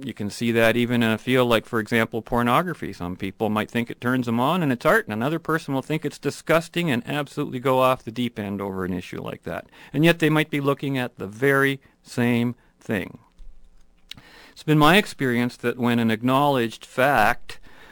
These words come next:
uh, conflicts with any subjective philosophy, the fact is generally ignored. And if it agrees with the philosophy, they promote it to the point of absurd, you know, ad, ad nauseum. Uh, just, I've seen it all the time. Um,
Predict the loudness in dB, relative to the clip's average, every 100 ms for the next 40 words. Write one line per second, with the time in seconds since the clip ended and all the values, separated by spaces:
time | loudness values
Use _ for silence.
0 | -20 -10 -6 -4 -4 -4 -2 -4 -4 -2
1 | 0 0 -4 0 0 0 -4 -2 -4 -4
2 | -6 -6 -4 -4 -2 -2 -2 -4 0 0
3 | 0 -2 -2 -2 -2 -4 -8 _ _ _
4 | _ -20 -20 _ -2 0 0 0 2 4
5 | 2 0 0 6 6 4 0 2 0 0
6 | 2 4 4 2 0 -4 -6 -2 0 0
7 | 0 -4 -6 -6 -6 -6 -10 -6 -6 -4
8 | -2 0 0 0 0 -2 -4 -8 -12 -12
9 | -12 -12 -18 -20 -10 -10 -10 -14 -16 -8
10 | -4 -4 0 2 2 2 0 -4 0 0
11 | -2 -12 _ _ _ _ _ _ -20 -14
12 | -6 -4 -4